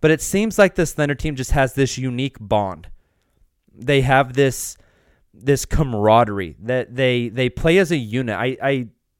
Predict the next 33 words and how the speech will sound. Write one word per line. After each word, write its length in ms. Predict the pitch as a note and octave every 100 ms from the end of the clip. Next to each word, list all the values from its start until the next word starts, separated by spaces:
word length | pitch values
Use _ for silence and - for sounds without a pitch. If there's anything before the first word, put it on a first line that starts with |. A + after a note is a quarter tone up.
| -
texted 600 | F#3 G3 - E3+ D3+ D3+ _ _ _
Kamiar 560 | - D#3+ D#3+ D3+ A2 G2+
tonight. 400 | - G#2 F#2+ F#2 _ _ _ _ _ -
Uh, 180 | B2+ A#2
I 100 | B2+
think 160 | F#3
it 40 | F#3+
was 80 | D#3+
actually 260 | D3 D#3+
the 80 | B2
whole 280 | A2+ C3 C3
uncontested 800 | C#3+ C3+ B2 - D3 - A#2 G#2 _ B2
group 300 | B2 A2+ -
tonight. 400 | B2+ G#2 G2+ - _ _ -
And 80 | D3
I 60 |
said, 220 | C#3 C#3
"Man, 240 | B2 C#3+ C3
this 200 | F#3+ -
team 300 | - A3+ C#3
really 320 | A#2 D3 E3
plays 500 | - C#3+ B2+ C#3 -
like 200 | C3 B2
a 80 | G#2+
singular 640 | - - C#3+ C#3 D3+ B2
unit 400 | G#2+ A#2 C#3 D#3+ - _ _
rather 340 | A#2 B2+ B2+ C#3+
than 160 | B2
five 380 | A#2 - A#2+ A2+
individuals 580 | A#2 G#2 G2+ G#2 G#2+ G#2
on 120 | G2+
the 60 | F#2
court." 360 | - G2 -